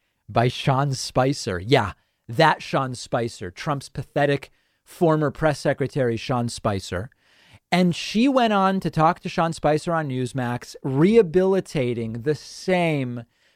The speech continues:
tired, predictable talking points that I've been telling you for a year now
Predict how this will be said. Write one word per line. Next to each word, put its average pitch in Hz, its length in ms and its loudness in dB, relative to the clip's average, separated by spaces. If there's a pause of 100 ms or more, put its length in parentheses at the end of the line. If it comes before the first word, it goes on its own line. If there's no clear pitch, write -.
(120)
tired, 180 800 2
predictable 165 880 0
talking 147 520 0
points 127 360 -6
that 131 140 -2
I've 139 240 0
been 156 160 -2
telling 143 360 0
you 135 100 -2
for 127 220 0
a 123 60 2
year 135 360 4
now 95 400 -2